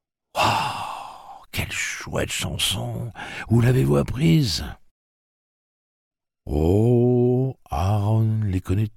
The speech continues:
toutes », intervint Tower. « Il glandait autour de Bleecker Street avant que Bob Dylan ait appris à tirer un accord de sa honneur.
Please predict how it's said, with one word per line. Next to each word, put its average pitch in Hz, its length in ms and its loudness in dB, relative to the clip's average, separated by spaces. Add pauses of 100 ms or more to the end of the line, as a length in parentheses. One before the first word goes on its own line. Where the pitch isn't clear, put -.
toutes », - 560 -4 (160)
intervint - 500 -6
Tower. « - 380 -6 (1200)
Il 71 240 -4
glandait 92 400 6
autour 87 340 2
de 76 160 2
Bleecker 71 560 0
Street - 460 2
avant 73 240 -2
que - 120 -4
Bob 69 320 0
Dylan 85 300 2
ait 73 160 -2
appris 80 260 -2
à 73 80 2
tirer 82 260 -2
un 82 100 2
accord 82 400 0
de 80 100 2
sa 82 260 0
honneur. 78 480 -2